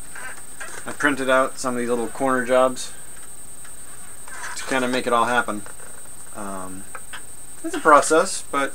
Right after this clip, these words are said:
it's kinda fun. I may find once I get this all done, and, and bear with me here, 'cause I'll let you know when I know, that after I do all this and I've assembled all the parts, or acquired all the parts, that the one <laughs> downfall is the wooden parts that I've made,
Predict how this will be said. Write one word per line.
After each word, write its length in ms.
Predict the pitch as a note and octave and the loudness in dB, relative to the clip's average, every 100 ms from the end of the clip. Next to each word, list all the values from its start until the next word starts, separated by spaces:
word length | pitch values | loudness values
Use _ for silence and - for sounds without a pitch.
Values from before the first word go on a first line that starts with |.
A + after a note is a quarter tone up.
| - | -4
it's 80 | - | -4
kinda 180 | D#3 | -2
fun. 300 | - A2 A2+ - - - - - - - | 0 0 0 -2 -6 -6 -6 -6 -6 2
I 100 | C#3+ | 4
may 140 | F#3 | 6
find 300 | G3 G3+ G3 | 8 10 10
once 160 | F3+ E3 | 6 2
I 60 | D#3+ | 0
get 160 | E3 | 0
this 140 | D3+ D#3+ | 2 6
all 140 | D#3+ | 6
done, 320 | D3 D#3 E3 D#3+ - - | 8 6 4 -2 -6 -6
and, 180 | B2 A#2 | -6 -4
and 200 | A#2+ A#2 | -4 4
bear 160 | C#3 | 4
with 180 | C3+ C3+ | 4 2
me 100 | A#2 | -2
here, 160 | G#2+ A2 | -4 -4
'cause 460 | G#2 G#2+ - - - | -4 -4 -4 -4 -6
I'll 80 | A#2+ | -2
let 180 | A#2+ A2+ | -2 0
you 60 | A#2 | -2
know 120 | A2+ | 0
when 140 | A2 | 0
I 100 | A#2 | 0
know, 220 | A2 G2+ G2+ - - - - - - - - | 0 -4 -4 -6 -6 -8 -6 -8 -8 -6 -4
that 100 | B2 | 2
after 180 | C3 C3+ | 2 4
I 40 | A#2+ | 4
do 180 | D#3 | 8
all 100 | D#3+ | 10
this 220 | D3 D3 C#3 | 8 6 2
and 80 | |
I've 80 | A#2+ | -2
assembled 340 | A2+ D3 C3+ C3 | 0 0 2 2
all 100 | B2 | 2
the 80 | |
parts, 520 | B2 C3+ D3 - - - - - | 2 2 2 0 -2 -4 -6 -6
or 180 | G#2 G2 | -4 -4
acquired 400 | - C#3 C3+ B2+ | 0 6 6 8
all 120 | B2 | 4
the 60 | A#2+ | 4
parts, 480 | B2+ C#3 - - - - - - - - - - - - | 2 2 0 -6 -6 -8 -8 -8 -8 -8 -8 -8 -6 0
that 340 | A#2 A2 G#2 | 2 0 -4
the 260 | A2+ A2 G#2+ | -2 -2 0
one 340 | A2 C3+ C3+ | 2 4 4
<laughs> 180 | A#2 - | 2 4
downfall 540 | E3 B2+ - B2 A#2 | 4 4 6 8 8
is 360 | A2 A2+ G#2+ - - - - - - | 6 2 0 -4 -6 -6 -6 -6 -4
the 120 | B2+ | 0
wooden 200 | C3 B2+ | 2 2
parts 240 | B2 A#2+ A#2 | 6 4 6
that 80 | |
I've 200 | A2+ B2 | 6 6
made, 240 | C3+ D#3 | 4 0